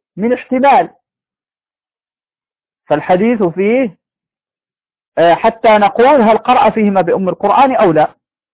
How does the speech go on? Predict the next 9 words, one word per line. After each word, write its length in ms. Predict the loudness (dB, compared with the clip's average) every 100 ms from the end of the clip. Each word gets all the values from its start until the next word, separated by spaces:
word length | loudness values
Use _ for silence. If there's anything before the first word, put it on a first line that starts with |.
| _ -10
هذا 260 | -2 2 2
ليس 300 | 0 -2 0 2 0 -6 _ _ _ _ _ _ _ _ _ _ -10
صريحا 540 | -2 0 0 0 -2
في 220 | -2 -4
أنه 340 | -2 0 0 2
لم 200 | 0 0
يقرأ 460 | -2 -2 -4 -4 _ _ _ _ _ _
بعد 360 | -4 -2 0
الفاتحة، 720 | -2 -2 -4 -6 -6 -14 -16